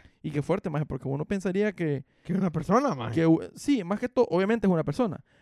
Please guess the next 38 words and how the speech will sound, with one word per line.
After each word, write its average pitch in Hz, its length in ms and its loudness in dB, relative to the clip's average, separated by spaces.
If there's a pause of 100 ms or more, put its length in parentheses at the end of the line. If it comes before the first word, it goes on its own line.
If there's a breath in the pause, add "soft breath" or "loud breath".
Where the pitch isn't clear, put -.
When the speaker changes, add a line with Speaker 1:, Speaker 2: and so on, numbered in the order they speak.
(260 soft breath)
Speaker 1:
Pero 156 140 2
uno 185 100 2
pensaría 196 360 0
que 190 120 -4
ese 196 180 0
tipo 202 320 0
de 160 80 2
trato 190 340 0
que 165 100 -2
le 143 80 2
damos 160 240 2
a 170 40 -2
las 160 100 -4
personas 143 760 -8 (180)
ya 151 180 2
hubiese 160 340 2
quedado 143 300 -4
atrás 143 280 -6
en 135 120 -10
los 123 320 -18 (120)
Speaker 2:
Maje, 131 300 -8
pero 156 220 2
Speaker 1:
mil 127 80 2
setecientos, 160 420 -10
mil 147 160 -8
ochocientos, 143 500 -6
como 147 240 -2
dice 143 180 -2
la - 20 -6
canción. 135 140 -2
Speaker 2:
mil 131 180 -4
novecientos 160 80 -2 (400)
cuarenta 262 100 -16 (220)
no 175 80 -6
están 160 520 -10
allá. 139 300 -6 (180)
Speaker 1:
Estamos 139 280 -6
hablando, 139 480 -4